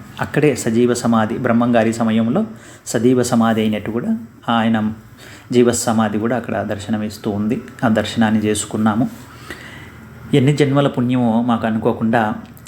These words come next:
ఈ క్షేత్రంలో కొంతకాలం కొన్ని రోజులు ఉండి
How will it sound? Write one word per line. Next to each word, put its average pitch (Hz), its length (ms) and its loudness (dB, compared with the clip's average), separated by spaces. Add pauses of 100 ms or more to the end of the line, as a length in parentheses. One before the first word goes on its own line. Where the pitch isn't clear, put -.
(180)
ఈ 131 100 2
క్షేత్రంలో 113 760 0 (180)
కొంతకాలం 113 580 0 (1120)
కొన్ని 117 200 4
రోజులు 113 340 2
ఉండి 107 360 2